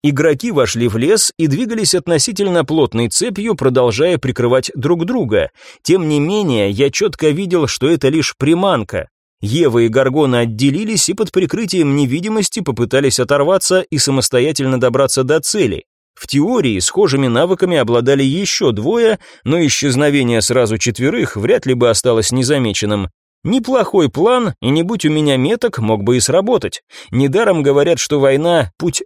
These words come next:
обмана. Я знал способности моих противников, а вот они о моих имели весьма смутное представление, по крайней мере, о тех, что я получил недавно.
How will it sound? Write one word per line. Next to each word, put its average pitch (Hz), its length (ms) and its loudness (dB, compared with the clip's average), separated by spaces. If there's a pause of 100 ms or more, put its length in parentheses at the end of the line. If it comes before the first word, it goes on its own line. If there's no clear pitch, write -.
обмана. 143 680 -2 (320)
Я 135 340 2
знал 147 400 0
способности 120 680 0
моих 117 300 -2
противников, 117 720 -2 (180)
а 123 120 -2
вот 147 180 0
они 143 320 2
о 202 80 0
моих 127 380 0
имели 170 300 0
весьма 147 380 0
смутное 156 540 -2
представление, 110 880 0 (120)
по 131 100 2
крайней 220 340 0
мере, 208 300 0
о 151 80 4
тех, 208 240 -2
что - 160 -4
я 170 140 0
получил 160 400 -2
недавно. 165 600 -2